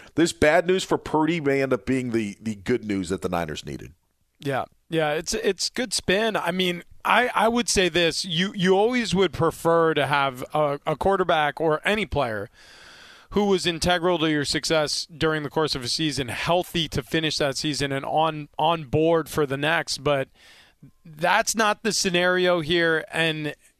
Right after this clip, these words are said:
Speaker 2: and you can sort of silver lining it the way you just did by saying, "Well, hey, now we get to find out what we have." Now it's kind of like,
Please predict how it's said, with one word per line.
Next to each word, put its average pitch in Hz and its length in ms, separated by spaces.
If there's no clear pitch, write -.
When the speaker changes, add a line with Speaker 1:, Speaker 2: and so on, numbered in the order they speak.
Speaker 2:
and 175 220
you 180 80
can 185 240
sort 202 400
of 170 100
silver 170 460
lining 151 420
it 135 240
the 165 160
way 170 220
you 175 240
just 147 320
did 143 180
by 139 140
saying, 139 340
"Well, 196 160
hey, 233 220
now 190 400
we 196 180
get 196 180
to 180 100
find 185 260
out 175 180
what 170 160
we 160 120
have." 127 460
Now 185 460
it's 196 120
kind 185 260
of 147 120
like, 151 340